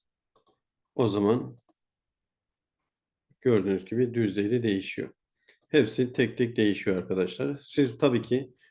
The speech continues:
hepsini, e, birden değiştirmek istiyorsanız burada Apex kullanabilirsiniz, Flow kullanabilirsiniz. Hepsini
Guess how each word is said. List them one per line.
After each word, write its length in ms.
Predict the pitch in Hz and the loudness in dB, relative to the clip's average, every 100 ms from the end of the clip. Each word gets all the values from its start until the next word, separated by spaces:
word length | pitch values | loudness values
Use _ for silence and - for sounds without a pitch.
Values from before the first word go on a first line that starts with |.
| _ | _
hepsini, 760 | - 156 151 - 101 98 95 - _ _ - | 2 2 2 2 4 4 0 -8 _ _ -4
e, 220 | 98 92 | -2 0
birden 360 | 117 113 117 104 | 2 2 2 2
değiştirmek 440 | 110 104 110 98 | 0 -2 -2 -2
istiyorsanız 680 | - - 143 - 110 135 - | -4 0 0 2 2 2 2
burada 480 | 123 101 110 117 - _ _ _ _ _ _ _ _ - _ _ - | 2 4 2 0 -8 _ _ _ _ _ _ _ _ -20 _ _ 0
Apex 720 | 131 123 123 120 - - - | 2 4 0 0 -4 -6 -6
kullanabilirsiniz, 1120 | - 110 104 95 92 95 - 104 104 - - - | 2 4 6 4 0 -2 -2 -2 -4 -10 -20 -4
Flow 380 | 135 127 120 | 4 6 4
kullanabilirsiniz. 800 | 120 110 104 98 95 98 - 117 | 2 0 2 0 -2 -4 -2 0
Hepsini 500 | 120 - - 110 110 | 0 0 2 2 0